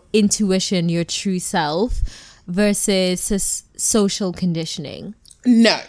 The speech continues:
Speaker 2: And the reason why
Speaker 1: Mm.
Speaker 2: I know this to be true is that, well, essentially the reason why we want to talk about this topic is that there was a viral Twitter, uh, tweet, <laughs> sorry, um,
Speaker 1: Mm.
Speaker 2: that said that, you know, some people don't have an internal monologue. And for those who don't know what internal monologue is, it's essentially the,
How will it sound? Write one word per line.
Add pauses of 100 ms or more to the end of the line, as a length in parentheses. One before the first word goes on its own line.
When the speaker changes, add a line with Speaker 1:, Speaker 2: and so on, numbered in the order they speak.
(420)
Speaker 2:
And
the
reason
why
Speaker 1:
Mm.
Speaker 2:
I
know
this
to
be
true
is
that,
well,
essentially
the
reason
why
we
want
to
talk
about
this
topic
is
that
there
was
a
viral
Twitter, (340)
uh, (180)
tweet,
<laughs>
sorry, (440)
um,
Speaker 1:
Mm.
Speaker 2:
that
said
that,
you
know,
some
people
don't
have
an
internal
monologue.
And
for
those
who
don't
know
what
internal
monologue
is,
it's
essentially
the,